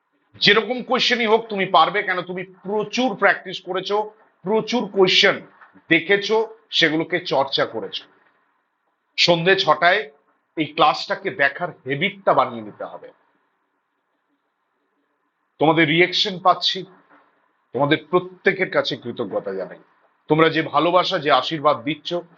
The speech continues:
আমি already বলেছিলাম যে তোমরা যদি পাশে থাকো, আমাদের এই সেশনটা up to exam পর্যন্ত চলবে।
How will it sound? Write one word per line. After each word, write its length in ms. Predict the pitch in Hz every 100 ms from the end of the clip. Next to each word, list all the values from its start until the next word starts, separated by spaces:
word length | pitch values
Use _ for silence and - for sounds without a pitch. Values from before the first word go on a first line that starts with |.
| _ _
আমি 200 | 185 214
already 280 | 214 220 240
বলেছিলাম 420 | 240 240 185 135
যে 280 | 135 143 143 - _ _ _ _
তোমরা 240 | 160 170 202
যদি 200 | 202 208
পাশে 400 | - 127 - 175
থাকো, 280 | 151 143
আমাদের 280 | 175 135 151 151
এই 140 | 147 151
সেশনটা 420 | - 123 139 170
up 320 | - - -
to 120 | 135
exam 240 | 95 131 120
পর্যন্ত 400 | 117 95 98 95
চলবে। 420 | - 90 82 -